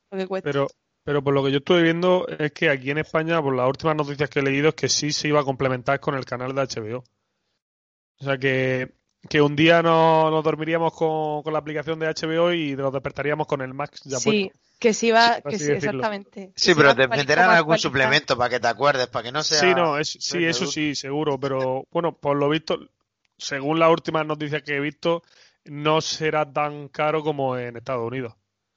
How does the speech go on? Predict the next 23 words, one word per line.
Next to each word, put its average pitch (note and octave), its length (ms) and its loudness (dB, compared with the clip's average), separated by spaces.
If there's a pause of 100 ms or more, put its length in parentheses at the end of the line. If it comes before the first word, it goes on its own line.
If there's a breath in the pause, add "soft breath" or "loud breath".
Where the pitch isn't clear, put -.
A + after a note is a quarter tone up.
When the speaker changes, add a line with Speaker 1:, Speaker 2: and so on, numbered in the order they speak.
Speaker 2:
Pero B2 140 -6
vamos, C3+ 240 -2
que, B2+ 560 -4
que C#3 140 0
si - 100 0
ahora D#3 160 4
cuesta D#3+ 240 2
nueve D#3 240 2
euros D#3+ 240 2
y C3 40 -6
en B2 40 -10
Estados C#3+ 300 -2
Unidos D3+ 240 0
cuesta D3+ 280 -2
quince D3 240 -8
dólares, D3+ 600 0
que, C3+ 240 -12
que C#3+ 120 -6
nos C#3 140 -4
cueste D#3 300 0
doce C#3 340 -2
euros B2+ 320 -2
aquí. D#3 180 -12